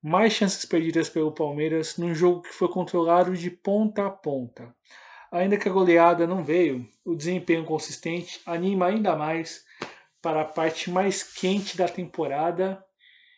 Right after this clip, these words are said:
E não fosse Seba Pérez, de fato, teria sido uma grande go-, uma goleada histórica. O Palmeiras encaixou um primeiro tempo excelente, segundo tempo controlando muito mais, é, tomando os cuidados necessários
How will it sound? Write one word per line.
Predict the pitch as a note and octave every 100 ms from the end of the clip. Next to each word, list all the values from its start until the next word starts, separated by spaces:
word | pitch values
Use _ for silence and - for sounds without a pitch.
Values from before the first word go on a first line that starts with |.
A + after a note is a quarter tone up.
| _ D#3+
E | D3+ D#3+ F3 F3+ F3 F3 E3+ E3
não | D#3+ E3
fosse | F3 D#3+
Seba | F3+ E3+ -
Pérez, | D3+ D3+ D#3
de | D3+
fato, | - C#3+ C#3+
teria | - D3
sido | - D#3 D3+
uma | D3+ C#3+
grande | C#3+ D#3+ D3+
go-, | D3 C#3+ D3
uma | C#3+ C3+
goleada | C3 D3 C#3 C#3+ C#3+ C#3+
histórica. | C3+ B2+ - C#3+ D3 D#3+ E3 E3 D#3+ D#3+
O | -
Palmeiras | C3 C3+ C#3
encaixou | C#3 C#3+ - D#3 C#3+
um |
primeiro | B2 D#3 D3+ C#3+
tempo | D#3 C#3 - F3+
excelente, | F3+ F3+ D#3+ C#3+ D3+ D#3+ - E3 _ _ _
segundo | - D3+ D#3+
tempo | D#3 D#3+ -
controlando | - D#3 D#3+ C#3+ D3+ C#3+ C#3
muito | C3+ C3+
mais, | C3 C#3+ D#3+ F3 E3 D3
é, | C3 B2+ B2+ B2+ C#3
tomando | C3 C3+
os | C3 -
cuidados | C#3+ C3 C3+ B2+
necessários | C3 B2+ C3 C#3 C3+ B2